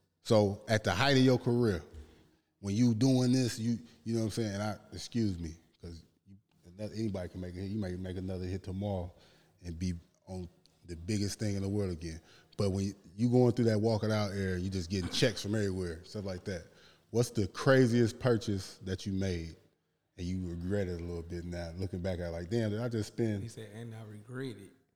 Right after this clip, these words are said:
Speaker 1: But you ain't gotta regret. Just something crazy, like, you woke up the next day, like, "Damn, I just bought
Speaker 2: Uh,
Speaker 1: three Lamborghinis." <laughs>
Speaker 2: uh, I would say,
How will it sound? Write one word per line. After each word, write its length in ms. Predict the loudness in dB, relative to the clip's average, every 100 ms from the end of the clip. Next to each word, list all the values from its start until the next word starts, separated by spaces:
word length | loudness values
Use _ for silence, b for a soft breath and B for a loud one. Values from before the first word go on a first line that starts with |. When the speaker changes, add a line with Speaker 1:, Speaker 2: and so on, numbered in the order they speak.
| 0
Speaker 1:
But 120 | 4
you 80 | 6
ain't 160 | 6 8
gotta 220 | 6 6
regret. 320 | 4 6 8
Just 160 | 6 8
something 260 | 8 8
crazy, 260 | 8 8 8
like, 160 | 8 6
you 80 | 6
woke 260 | 6 8
up 100 | 6
the 60 | 6
next 160 | 4 4
day, 120 | 2
like, 240 | 2 0 0
"Damn, 220 | 0 0
I 60 | 0
just 180 | -2
bought 260 | 0 -2 -2 -12 -20 _ _ _ _ _ _ _ _ _ _ -14
Speaker 2:
Uh, 420 | -10 -10 -10 -2
Speaker 1:
three 160 | 2 4
Lamborghinis." 680 | 4 4 2 2 2 2 -4 -20 -20 _ _ _ -8
<laughs> 300 | -6 0 2
Speaker 2:
uh, 960 | 2 0 0 -4 -6 -10 -12 -16 -14 -12
I 40 |
would 220 | -10 -12
say, 520 | -14 -14 -12 -12 -14